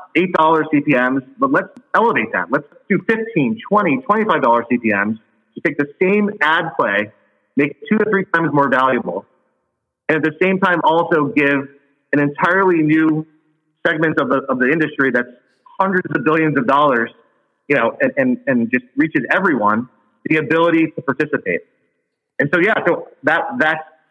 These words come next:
sort of what Shoutable is all about. And, and Lamar, you know, you guys got it right away, um, and said, "Okay, what are we thinking?" And we said, "Okay, Mother's Day. Instead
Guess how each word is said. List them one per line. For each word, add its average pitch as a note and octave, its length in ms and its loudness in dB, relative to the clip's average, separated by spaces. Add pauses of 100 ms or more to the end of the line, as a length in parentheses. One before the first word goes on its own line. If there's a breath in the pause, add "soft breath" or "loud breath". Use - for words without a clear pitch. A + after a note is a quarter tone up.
sort F3+ 120 2
of C#3+ 80 0
what D3 180 -2
Shoutable D3+ 720 2
is D3 120 0
all D3 180 4
about. C3 600 0 (640)
And, C#3 460 -2 (760)
and B2+ 140 2
Lamar, D3 680 2
you D3 80 2
know, C3 60 2
you C#3+ 240 0
guys D#3 220 2 (180)
got C3+ 240 2
it E3 140 0 (260)
right C3 240 2
away, D3+ 600 0 (500)
um, B2 460 0
and C3+ 180 -2
said, C#3 120 0 (220)
"Okay, D3+ 140 -2
what C#3+ 140 0
are - 20 0
we D3+ 180 0
thinking?" E3 220 0
And C3+ 220 -2
we C3+ 180 0
said, B2+ 140 -2
"Okay, C3 180 0 (460)
Mother's F3 440 2
Day. G2 120 0 (1500)
Instead E3+ 560 -2